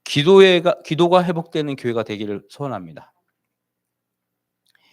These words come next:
이 기도가 바로 우리 교회의 열매를 다시 피울 수 있는, 열매를 맺게 하는 원동력이 될 줄 믿습니다.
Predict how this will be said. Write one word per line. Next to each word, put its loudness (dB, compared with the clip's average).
이 -10
기도가 0
바로 -6
우리 -12
교회의 -10
열매를 -10
다시 -20
피울 -16
수 -20
있는, -20
열매를 -6
맺게 -10
하는 -14
원동력이 -10
될 -14
줄 -18
믿습니다. -16